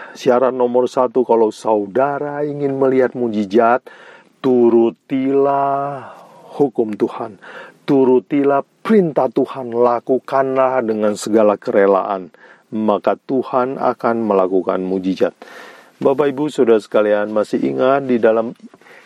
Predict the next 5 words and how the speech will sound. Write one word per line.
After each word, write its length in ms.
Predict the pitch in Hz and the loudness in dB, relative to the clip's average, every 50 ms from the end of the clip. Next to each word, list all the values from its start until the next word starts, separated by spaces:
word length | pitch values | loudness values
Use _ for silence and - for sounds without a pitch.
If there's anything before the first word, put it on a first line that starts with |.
| _ _ _ _ - | _ _ _ _ -2
kitab 320 | 135 127 - 143 120 113 | -2 0 0 -2 -2 -4
Daniel 640 | 104 98 113 113 117 120 123 123 123 123 123 120 107 - - | -4 -4 -4 -4 -4 -4 -6 -6 -6 -6 -6 -8 -10 -10 -8
tiga, 560 | - 123 107 92 90 - 110 - - - - _ - - - - - - - - - - | -8 -8 -8 -6 -4 -4 -4 -4 -4 -10 -16 _ -20 -20 -20 -20 -20 -20 -20 -20 -12 -6
anak-anak 480 | - 135 127 123 127 131 131 131 127 120 | -4 -2 0 2 2 0 2 0 -2 -2
muda, 560 | 123 120 113 123 147 156 151 127 147 143 | -4 -8 -6 -6 -6 -6 -2 0 0 0